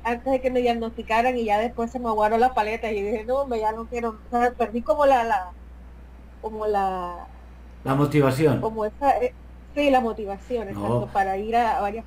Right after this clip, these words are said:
Speaker 1: cosas, entonces
Speaker 2: Allá se relaja.
Speaker 1: Sí, pero sí alcancé a ir a Viña, Valparaíso,
Speaker 2: Y estuvo
Speaker 1: conozco
Speaker 2: en
Speaker 1: el sur de Chile,
Speaker 2: Valparaíso,
Speaker 1: que es muy lindo.
Speaker 2: en Valparaíso estuvo en en la casa del poeta.
Speaker 1: Sí, en la casa del poeta, o caminé los,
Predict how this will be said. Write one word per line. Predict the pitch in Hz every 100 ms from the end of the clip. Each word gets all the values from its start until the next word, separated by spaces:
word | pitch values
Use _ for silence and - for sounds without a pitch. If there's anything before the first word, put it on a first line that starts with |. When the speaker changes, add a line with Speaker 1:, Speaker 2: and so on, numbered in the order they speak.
| -
Speaker 1:
cosas, | 240 214
entonces | 185 185
Speaker 2:
Allá | 127 120
se | 120 131
relaja. | 123 113 101 139 139 127 - - - - - - - - - - - - - - - - - - - - -
Speaker 1:
Sí, | 226 240 262 254
pero | 254 247
sí | 269
alcancé | 269 311 302 294
a | 269
ir | 277
a | 254
Viña, | 240 254 269 254 240
Valparaíso, | 226 214 196 190 185 214 233 233 - 214 202 202 - - -
Speaker 2:
Y | 156
estuvo | 160 151 180
Speaker 1:
conozco | 208 190
Speaker 2:
en |
Speaker 1:
el | 170
sur | 165
de | 160
Chile, |
Speaker 2:
Valparaíso, | - 156 156 - 226 -
Speaker 1:
que | 233
es | 226
muy | 226
lindo. | 240 -
Speaker 2:
en | 156
Valparaíso | 160 156 156 151 160 208
estuvo | - 202 202 196
en | 190 - - - -
en | 143
la | 143
casa | 131 151 190
del | 165
poeta. | - 135 123 107 - - - - - - - - - - - - - - - - -
Speaker 1:
Sí, | 240 240
en | 240
la | 226
casa | 214 220 226
del | 220
poeta, | 202 202 226 233 226
o |
caminé | 226 226 214 208 226 247
los, | 247